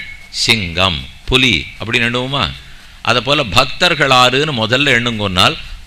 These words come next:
பிரஹ்லாதன்னு எண்ணுவாளாம். அங்கிருந்து தான் எண்ணிக்கையே ஆரம்பிக்கும். சரி, ரெண்டாவது பக்தன் எண்ணுங்கோ,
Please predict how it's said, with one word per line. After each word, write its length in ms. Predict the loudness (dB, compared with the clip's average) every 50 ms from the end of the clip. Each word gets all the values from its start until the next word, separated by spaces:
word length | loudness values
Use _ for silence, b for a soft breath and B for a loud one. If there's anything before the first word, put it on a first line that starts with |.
| 0
பிரஹ்லாதன்னு 960 | 2 2 2 2 -2 -2 0 2 4 6 6 6 4 4 0 0 0 -2 -2 -2
எண்ணுவாளாம். 440 | -2 -2 -2 -2 -2 -2 -4 -6 -12 -16 -14 -14 -14 -14 -12 -14 -14 -10 -2 0
அங்கிருந்து 540 | 0 0 2 2 2 2 2 2 0 0
தான் 160 | 2 4 4 4
எண்ணிக்கையே 480 | 4 4 4 4 2 0 2 2 2
ஆரம்பிக்கும். 500 | 4 4 4 4 2 0 -2 -4 -6 -10 B B B B B
சரி, 220 | B -2 0 2 4
ரெண்டாவது 560 | 4 4 4 4 4 6 6 6 4 2 2
பக்தன் 340 | 0 0 0 0 -2 0 0
எண்ணுங்கோ, 400 | 2 0 0 -2 -2 -4 -4